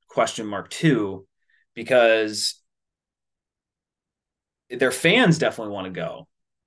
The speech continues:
to the Big twelve for basketball, mostly reasons. Um,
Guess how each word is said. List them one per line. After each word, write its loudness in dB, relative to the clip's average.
to -8
the -10
Big -10
twelve -14
for -10
basketball, -6
mostly -12
reasons. -20
Um, -2